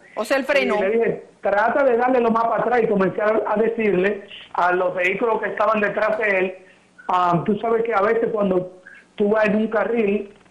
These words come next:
Speaker 2: y hay un tapón, tú quieres desviarte por el de al lado.
Speaker 1: Ujú,
Speaker 2: Entonces,
Speaker 1: exacto.
Speaker 2: en ese momento yo le estaba diciendo a los conductores que no entraran porque había colapsado esa parte del túnel.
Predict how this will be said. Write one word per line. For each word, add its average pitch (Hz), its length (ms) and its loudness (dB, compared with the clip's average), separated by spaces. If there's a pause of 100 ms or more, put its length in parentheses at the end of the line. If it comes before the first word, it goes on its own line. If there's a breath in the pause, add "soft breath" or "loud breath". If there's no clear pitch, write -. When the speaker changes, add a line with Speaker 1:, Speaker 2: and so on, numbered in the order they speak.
(100)
Speaker 2:
y 185 200 0
hay 190 140 0
un 202 120 -2
tapón, 208 400 -2
tú 185 160 -10
quieres 190 260 0
desviarte 180 480 -2
por 175 200 -2
el 170 80 -2
de 175 80 0
al 165 140 0
lado. 190 440 0 (500)
Speaker 1:
Ujú, 185 300 -10 (120)
Speaker 2:
Entonces, 190 380 -4
Speaker 1:
exacto. 208 160 -4
Speaker 2:
en 202 80 -2
ese 240 80 -8
momento 220 380 -2
yo 190 140 0
le 196 80 0
estaba 196 260 0
diciendo 208 380 -2
a - 20 0
los 202 120 0
conductores 202 680 -2
que 180 140 -4
no 180 140 0
entraran 208 560 0 (560 loud breath)
porque 202 540 0
había 180 400 0
colapsado 190 540 0
esa 175 180 -6
parte 180 280 0
del 165 200 0
túnel. 190 380 -2